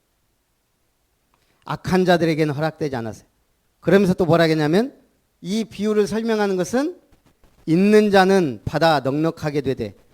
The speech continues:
없는 자는 있는 것도 빼앗긴다. 이게 비밀이에요. 있는 자는 더욱 풍성하게 되고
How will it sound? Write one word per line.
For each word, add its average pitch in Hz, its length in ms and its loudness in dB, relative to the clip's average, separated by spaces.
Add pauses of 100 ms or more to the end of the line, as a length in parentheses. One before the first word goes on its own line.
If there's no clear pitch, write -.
(120)
없는 165 380 0
자는 151 220 -2
있는 180 300 -2
것도 190 440 -2
빼앗긴다. 131 640 -8 (920)
이게 139 240 -8
비밀이에요. 123 560 -12 (680)
있는 226 380 -2
자는 233 280 0
더욱 220 380 0
풍성하게 254 760 -8
되고 226 480 -8